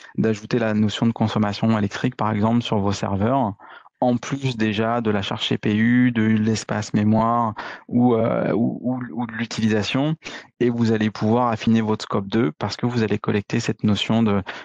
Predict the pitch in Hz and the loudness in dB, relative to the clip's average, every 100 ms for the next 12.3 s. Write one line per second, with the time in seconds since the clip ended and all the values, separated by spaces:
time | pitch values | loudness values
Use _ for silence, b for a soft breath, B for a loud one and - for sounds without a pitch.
0 | - 110 - 117 - 113 107 101 131 147 | -4 -4 2 0 2 0 0 0 -2 -2
1 | - B B B _ 110 - 127 135 117 | -6 B B B _ -4 0 0 2 2
2 | 113 113 - 120 120 107 113 104 107 101 | 2 0 0 -2 -2 -2 -2 0 0 0
3 | 101 104 101 101 107 107 - 123 123 123 | 0 0 0 0 -2 -4 -4 -2 -2 -2
4 | 113 - 113 110 104 104 113 117 107 95 | -4 -2 2 2 2 2 2 2 0 -4
5 | - _ _ _ _ _ _ _ 131 123 | -10 _ _ _ _ _ _ _ 2 2
6 | 120 123 110 113 - 110 113 113 - 113 | 2 0 0 0 2 2 2 0 0 2
7 | 107 104 117 - 143 143 120 - 117 110 | 4 4 2 0 -2 0 -2 0 2 2
8 | 107 117 113 127 117 101 101 - 123 143 | 2 0 2 2 2 2 0 0 -2 -2
9 | B B B B - 107 107 107 104 123 | B B B B -6 -2 0 0 0 0
10 | 143 127 113 107 113 107 - 120 - - | 0 2 0 2 2 2 2 -2 -2 0
11 | 110 107 107 104 113 - - 107 101 - | 0 2 0 -2 -4 -4 -4 -4 -2 2
12 | 104 107 127 | 4 4 2